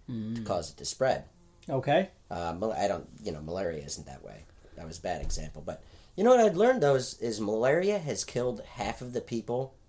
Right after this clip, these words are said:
Speaker 1: that have ever lived.
Speaker 2: Wow.
Speaker 1: That's a lot of
Speaker 2: I
Speaker 1: dead
Speaker 2: did not
Speaker 1: people from
Speaker 2: know
Speaker 1: malaria.
Speaker 2: that.
Speaker 1: Yeah. And I, I mean, you got to think about a lot of the people that died from it were, you know, less than one year old,
Speaker 2: Right,
Speaker 1: you
Speaker 2: and it's
Speaker 1: know,
Speaker 2: 'cause we won't use
Speaker 1: infants and
Speaker 2: deed or something.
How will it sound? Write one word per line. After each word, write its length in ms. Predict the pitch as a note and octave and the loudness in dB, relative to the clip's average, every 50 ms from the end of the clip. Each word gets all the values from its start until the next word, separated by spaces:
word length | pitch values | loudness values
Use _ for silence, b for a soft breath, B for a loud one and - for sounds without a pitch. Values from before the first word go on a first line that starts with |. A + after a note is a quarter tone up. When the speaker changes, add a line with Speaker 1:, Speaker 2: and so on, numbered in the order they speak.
| _ - | _ -6
Speaker 1:
that 120 | - C3+ - | -2 -2 -2
have 100 | F2 - | -2 -4
ever 280 | - - F#2+ F#2+ G#2 | -6 -6 -4 -2 -4
lived. 400 | F#2+ E2 F2 G2+ C3 E3+ - - - - _ _ _ _ _ _ - _ _ | -2 -2 -2 -2 -4 -4 -8 -14 -20 -20 _ _ _ _ _ _ -20 _ _
Speaker 2:
Wow. 640 | B2+ A2+ A2 A2+ A#2+ B2+ C3 C#3 C3+ C3+ C3+ C#3 C#3 | -6 -6 -6 -6 -6 -6 -6 -6 -4 -2 0 2 2
Speaker 1:
That's 160 | E3 - - | 2 2 2
a 60 | E3 | -2
lot 340 | C3 B2 B2+ C3 C3 C3+ C#3 | -4 -2 2 4 6 8 8
of 60 | C#3+ | 6
Speaker 2:
I 20 | D3 | 6
Speaker 1:
dead 160 | C#3 E3 D3+ | 6 6 4
Speaker 2:
did 100 | C#3 C3+ | 6 6
not 240 | D#3+ D#3+ E3 E3+ D#3+ | 4 6 6 4 4
Speaker 1:
people 60 | D#3+ | 4
from 80 | C#3 - | 4 6
Speaker 2:
know 120 | F#3+ G#3 | 8 10
Speaker 1:
malaria. 160 | F#3+ E3 F#3+ E3+ | 12 12 12 10
Speaker 2:
that. 280 | C#3+ C#3 - - - - - | 10 8 2 -4 -10 -14 -4
Speaker 1:
Yeah. 320 | - C3+ E3 D#3+ A#2+ F#2 - b b b b b b b - | 0 2 2 4 2 0 -2 b b b b b b b -6
And 140 | A2 A#2 | -2 0
I, 60 | A#2+ A#2+ B2+ B2+ C3+ C3 | 0 0 0 0 -2 -2
I 60 | C3+ | 0
mean, 180 | C#3 C#3 C#3 | 0 0 -2
you 60 | C#3 B2+ | 0 0
got 220 | C#3+ C3+ C3 C3 | 0 0 0 0
to 60 | - - | -2 -4
think 200 | - D3+ C3+ - | -2 -2 -2 -2
about 180 | A2+ A#2+ G#2+ G2+ | -2 -2 -2 0
a 60 | G#2+ | 0
lot 180 | A2+ A#2 A2+ | -2 -2 -2
of 60 | A2 F#2 | -4 -6
the 60 | - | -8
people 480 | - B2+ A#2+ - G#2+ G#2 G2+ F#2 F2+ - _ _ _ _ _ | -10 -12 -10 -6 -4 -4 -4 -6 -8 -14 _ _ _ _ _
that 180 | - G2+ F2 - | -8 -8 -6 -4
died 280 | A#2 A2 G#2+ G#2 G2 - | -2 -2 0 -2 -2 -6
from 180 | - F#2 F#2 | -8 -8 -8
it 120 | F#2 F2 - | -8 -10 -8
were, 320 | G2+ G2 F#2+ F#2 F2 F2 F#2 | -8 -6 -6 -6 -6 -8 -6
you 120 | G#2+ A2 F#2 | -6 -6 -6
know, 240 | E2+ E2 E2+ E2+ - _ _ _ _ _ - | -6 -8 -10 -14 -16 _ _ _ _ _ -6
less 220 | B2 A2+ - - - | -6 -6 -4 -6 -8
than 140 | F#2+ F#2+ | -8 -6
one 160 | G2+ G2+ G2 F2+ | -6 -6 -6 -6
year 220 | E2 E2 F2 G2+ | -8 -6 -4 -2
old, 100 | A#2+ F3 | 2 4
Speaker 2:
Right, 200 | F#3+ F#3 E3+ D#3 | 4 6 4 4
Speaker 1:
you 60 | D3 D3+ | 2 0
Speaker 2:
and 100 | D3+ D3+ | 0 0
it's 160 | D#3 D3 D3+ | 0 0 -2
Speaker 1:
know, 60 | D3+ | 2
Speaker 2:
'cause 200 | - E3 D#3 - | 4 4 4 4
we 140 | E3 E3 D#3+ | 2 2 4
won't 240 | D#3 D3+ D3+ D#3 E3 | 4 4 4 4 4
use 60 | E3+ D#3+ | 4 4
Speaker 1:
infants 260 | D#3 D3+ C#3 B2 - | 4 4 2 0 0
and 100 | E3 D#3+ | 0 2
Speaker 2:
deed 180 | D#3 E3 D#3+ | 4 4 4
or 160 | F3+ F3 E3+ D#3+ | 4 2 2 2
something. 560 | - - F3 E3 D#3+ - F#3+ F#3 F3 E3 | 4 6 6 6 6 2 0 -2 -2 -4